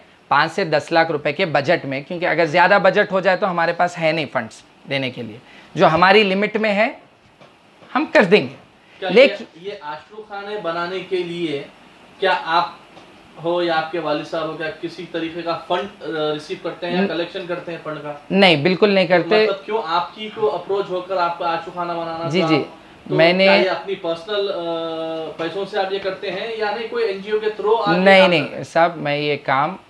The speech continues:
Speaker 1: मेरी ज़ाती कमाई से, जो मेरे पास सहने इमाम महफूज है खुम्स के उस हिस्से से, आशुखानों की तामीरात ये नहीं। और कई आशुखाने करा, मैं बोला जैसे कि मैं शर्मिंदगी, मैं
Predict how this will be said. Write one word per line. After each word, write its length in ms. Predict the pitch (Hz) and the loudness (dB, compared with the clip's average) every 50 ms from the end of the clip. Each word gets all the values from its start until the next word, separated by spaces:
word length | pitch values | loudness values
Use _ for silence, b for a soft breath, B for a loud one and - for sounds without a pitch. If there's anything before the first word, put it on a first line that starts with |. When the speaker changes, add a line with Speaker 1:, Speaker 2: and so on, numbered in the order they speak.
| _ _ _ _ _ 151 | _ _ _ _ _ -8
Speaker 1:
मेरी 260 | 127 135 135 143 139 | -8 -6 -4 -4 -6
ज़ाती 800 | 117 104 127 120 127 135 - - - 151 151 156 160 165 160 - - _ _ _ - - _ _ - - _ - - - - | -2 0 2 2 2 2 0 -4 -6 -4 -4 -4 -4 -6 -10 -12 -20 _ _ _ -20 -20 _ _ -20 -20 _ -20 -20 -20 -6
कमाई 360 | - 123 117 127 131 131 131 131 | -4 -2 0 2 2 2 2 0
से, 400 | - - 156 147 147 165 - - - - - - - - - - - | -4 -2 0 0 0 0 -4 -12 -20 -20 -20 -20 -20 -20 -20 -18 -10
जो 120 | 123 127 131 | -6 -4 -2
मेरे 240 | 127 127 131 131 | 0 2 2 2
पास 240 | 123 - 139 139 139 | 2 2 2 2 2
सहने 520 | - - - - 139 127 156 180 185 170 139 | 0 -4 -6 -6 -4 -2 0 0 0 2 2
इमाम 280 | 135 139 139 147 147 | 2 2 2 2 2
महफूज 540 | 135 127 120 117 - - - 160 160 147 127 | 2 -2 -4 -6 -8 -4 0 0 0 0 0
है 220 | 143 139 143 - - - - - - - - - - - | 0 0 0 -2 -6 -14 -20 -20 -20 -20 -20 -20 -18 -6
खुम्स 300 | - 143 147 151 - - | -4 -4 -4 -4 -6 -8
के 140 | - - 156 | -2 0 0
उस 220 | 139 135 131 - 127 | 0 0 -2 -6 -10
हिस्से 320 | 113 - - - 170 165 | -10 -10 0 2 4 4
से, 260 | 165 - 156 165 233 - - - - - - - - - - - - | 4 2 -2 -4 -4 -10 -18 -20 -20 -20 -20 -20 -20 -20 -20 -4 -2
आशुखानों 520 | 131 135 - - 147 - 156 151 151 151 | -2 -2 -2 -6 -6 -6 -4 -4 -4 -4
की 120 | 135 147 143 | -4 -6 -4
तामीरात 580 | - 147 127 123 127 131 131 151 170 165 - | -2 0 0 0 0 0 0 0 0 0 -2
ये 160 | 143 131 135 | -4 -4 -2
नहीं। 140 | 135 143 160 | -2 -2 -2
और 100 | 170 151 | -2 -2
कई 200 | - - 127 131 | -2 -2 -2 0
आशुखाने 560 | 131 127 127 - - 143 139 - 147 143 143 | 2 0 0 -2 -4 -6 -4 -4 -2 -2 0
करा, 220 | 135 - 139 143 147 | 0 2 2 2 2
मैं 160 | 147 143 131 | 2 0 2
बोला 260 | 123 139 151 156 156 | 2 4 6 6 4
जैसे 280 | 139 139 131 - 160 175 | 4 2 -2 -2 -4 -4
कि 380 | 175 - - - - - - | -4 -8 -16 -20 -12 -10 -8
मैं 200 | 151 151 156 160 147 - - - | -4 -2 -4 -4 -4 -10 -18 -20
शर्मिंदगी, 840 | - - - - 160 151 165 180 190 196 196 185 196 180 170 202 196 | -16 -14 -2 0 2 2 2 2 2 2 4 4 4 4 4 0 0
मैं 340 | 175 170 175 190 196 190 | 2 4 4 4 4 2